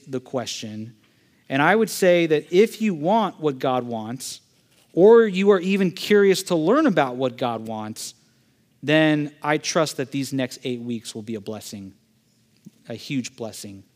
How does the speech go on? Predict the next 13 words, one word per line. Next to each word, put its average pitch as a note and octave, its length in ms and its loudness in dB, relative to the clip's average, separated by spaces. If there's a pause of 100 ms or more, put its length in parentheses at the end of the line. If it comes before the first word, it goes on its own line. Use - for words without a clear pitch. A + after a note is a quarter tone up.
(300)
to A#2+ 100 -12
you. F#2+ 160 -16 (920)
All C3+ 100 0
right, A#2 140 -2
let's D3 180 0
pray, D3+ 360 0
and C3+ 100 0
then B2+ 140 -2
we'll A2+ 320 -4 (420)
discuss B2+ 480 -6
our A2+ 60 -8
scavenger G#2+ 480 -12
hunt. F#2+ 200 -20